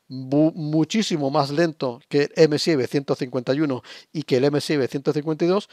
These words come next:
pero, pues, eh, lo podríais vosotros utilizar, eh, si lo buscáis por ahí, el Factor punto exe,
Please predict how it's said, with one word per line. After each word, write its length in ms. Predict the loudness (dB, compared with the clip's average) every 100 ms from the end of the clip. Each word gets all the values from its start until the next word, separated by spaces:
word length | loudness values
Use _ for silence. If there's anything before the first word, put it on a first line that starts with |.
| -20 _ _
pero, 220 | 2 2
pues, 180 | 0 -4
eh, 240 | 0 0 0
lo 80 | -2
podríais 300 | -2 0 -2
vosotros 320 | -4 -8 -8
utilizar, 520 | -10 -6 -2 -2 -2 -8 _ _
eh, 520 | -2 -2 0 -4 -6
si 200 | -6 -6
lo 100 | -4
buscáis 240 | -2 0 0
por 140 | 2
ahí, 220 | 2 2 -4 _ -12
el 140 | -4
Factor 320 | 0 0 -2
punto 320 | -6 -4 -2 -2
exe, 260 | -2 -4